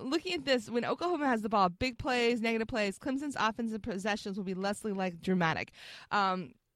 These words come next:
so what happens is the Tigers will put points on the board, but Clemson is falling to second and nine or third and seven.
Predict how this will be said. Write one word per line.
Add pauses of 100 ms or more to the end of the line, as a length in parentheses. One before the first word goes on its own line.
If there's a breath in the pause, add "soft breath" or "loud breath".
(180)
so
what
happens
is
the
Tigers
will
put
points
on
the
board,
but
Clemson
is
falling
to
second
and
nine
or
third
and
seven.